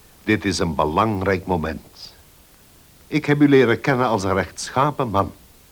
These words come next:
Verklaart u mij op uw woord van eer dat u van mening bent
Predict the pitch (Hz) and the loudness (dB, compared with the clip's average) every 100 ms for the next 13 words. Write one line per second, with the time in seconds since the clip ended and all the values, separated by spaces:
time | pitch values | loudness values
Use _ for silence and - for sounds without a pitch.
0 | - - - - - - - - - 113 | -20 -20 -20 -20 -20 -20 -20 -20 -8 -6
1 | 110 - 123 151 156 - 151 139 143 139 | -6 -2 2 2 2 -2 -2 0 0 0
2 | - 127 101 143 170 160 147 - 151 135 | -2 -6 0 2 4 2 -10 -8 -6 -4
3 | 131 101 69 - - - - - - - | -2 -2 -4 -10 -20 -20 -20 -20 -20 -20
4 | - - 113 110 139 117 123 127 185 131 | -20 -4 -4 0 0 0 -2 -2 -2 -2
5 | 87 69 69 71 | -6 -8 -10 -10